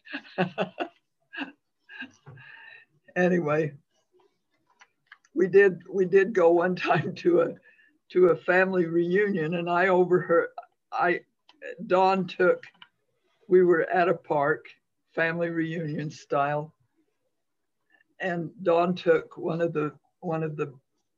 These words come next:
one of our babies and, and took, took her and changed her diaper. And these old timers at the reunion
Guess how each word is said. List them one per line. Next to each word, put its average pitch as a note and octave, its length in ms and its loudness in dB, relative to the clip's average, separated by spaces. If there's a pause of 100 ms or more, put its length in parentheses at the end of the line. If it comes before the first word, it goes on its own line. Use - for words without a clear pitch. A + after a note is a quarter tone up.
(480)
one D#3+ 220 -6
of D3+ 160 -8
our D3 140 -4
babies D3+ 600 -6
and, C#3+ 260 -10 (160)
and D3+ 200 -14 (260)
took, - 240 -6 (960)
took E3 300 -4
her E3 220 -2
and C#3 280 -8 (140)
changed E3+ 400 -6
her D#3+ 100 -4
diaper. D#3+ 680 -2 (1200)
And D#3 380 -4 (340)
these F3+ 420 0
old F3 300 2
timers E3+ 720 -2 (1120)
at D#3 220 -2
the D#3+ 80 -4
reunion E3+ 800 -4